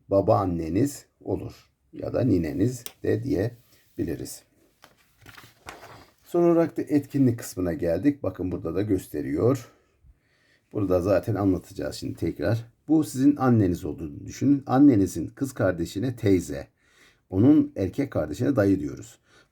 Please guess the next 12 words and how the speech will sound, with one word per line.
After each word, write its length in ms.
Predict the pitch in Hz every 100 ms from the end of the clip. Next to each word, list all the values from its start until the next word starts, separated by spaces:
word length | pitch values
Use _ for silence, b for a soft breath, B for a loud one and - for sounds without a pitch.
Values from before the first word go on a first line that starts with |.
| -
Annenizin 640 | 101 147 160 143 95 95
annesine 540 | - 120 151 113 120 156
anneanne 480 | 175 185 170 113 85
diyorsunuz, 440 | 78 - 113 180
nine. 420 | 180 180 143 107 - _ _ _ _ _ _ _
Babasına 520 | 113 117 117 127 151
ise, 420 | 90 - - 156 -
annenizin 520 | 107 104 90 85 82
babasına 340 | 90 85 -
ise 240 | 80 143 165
dede 260 | 120 92
diyoruz. 360 | - 57 - -